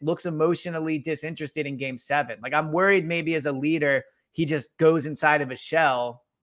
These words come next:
and that, and, and, like, that's what the team becomes because of that. But I guess you're right that the role players didn't do it in game seven. So,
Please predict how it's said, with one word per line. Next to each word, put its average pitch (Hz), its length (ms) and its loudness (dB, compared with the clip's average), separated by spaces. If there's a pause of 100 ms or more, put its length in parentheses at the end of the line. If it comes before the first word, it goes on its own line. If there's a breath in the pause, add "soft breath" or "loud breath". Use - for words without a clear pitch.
and 139 180 -6
that, 147 140 0 (100)
and, 151 300 -4
and, 156 80 -4
like, 139 160 -2
that's 147 300 2
what 151 120 0
the 143 80 -12
team 151 280 -6
becomes 131 640 -6 (340)
because 175 300 6
of 113 80 -6
that. 107 200 -6
But 214 120 8
I 233 40 10
guess 240 240 8
you're 220 80 6
right 196 140 8
that 180 120 0
the 156 100 2
role 147 200 4
players 120 300 -4
didn't 117 260 -12
do 117 140 -10
it 113 60 -12
in 117 80 -16
game 110 180 -16
seven. 117 360 -14
So, 110 300 -8